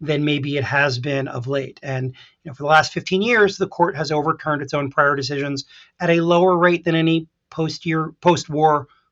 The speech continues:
court. There are good reasons to suspect that that pattern will not hold, and Justice Kagan has taken multiple opportunities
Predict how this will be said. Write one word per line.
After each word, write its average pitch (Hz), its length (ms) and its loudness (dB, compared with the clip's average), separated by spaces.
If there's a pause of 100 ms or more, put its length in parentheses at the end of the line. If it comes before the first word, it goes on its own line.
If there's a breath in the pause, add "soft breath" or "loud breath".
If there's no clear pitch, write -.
court. - 460 -6 (420 soft breath)
There 160 580 4
are 160 200 2
good 156 200 2
reasons 175 460 2
to 165 80 -6
suspect - 600 0
that 165 220 0
that 160 300 2 (720)
pattern 165 480 6
will 175 200 4
not 190 220 6
hold, 175 480 2 (420 loud breath)
and 165 280 0
Justice 170 340 2
Kagan 165 420 2
has 151 180 -4
taken 165 360 -2
multiple 180 500 4
opportunities 170 880 0